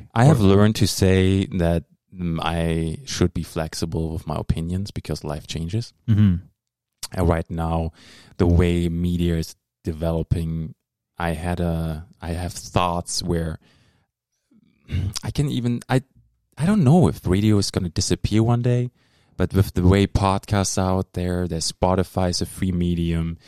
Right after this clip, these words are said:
Speaker 2: Mm-hmm.
Speaker 1: Everything is becoming free. There's way less advertising on free platforms than there is on free radio.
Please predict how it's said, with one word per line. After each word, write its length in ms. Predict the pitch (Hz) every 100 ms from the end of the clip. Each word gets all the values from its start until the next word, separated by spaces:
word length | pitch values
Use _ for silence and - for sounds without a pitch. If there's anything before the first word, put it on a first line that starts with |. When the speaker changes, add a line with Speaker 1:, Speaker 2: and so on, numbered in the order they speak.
| -
Speaker 2:
Mm-hmm. 120 | 101 101
Speaker 1:
Everything 320 | - 95 123
is 80 | -
becoming 340 | 101 92 87
free. 680 | - - 92 90 90 87 87 _ _ _ -
There's 240 | 87 -
way 500 | - 104 98 101 107
less 220 | 107 101
advertising 640 | 110 110 104 - 98 98 101
on 140 | 87
free 300 | 82 80 101
platforms 720 | - 95 92 - 95 90 87 -
than 280 | 82 82
there 120 | 80 82
is 240 | 82 -
on 220 | - 92
free 280 | - 95 85
radio. 580 | 85 87 90 92 90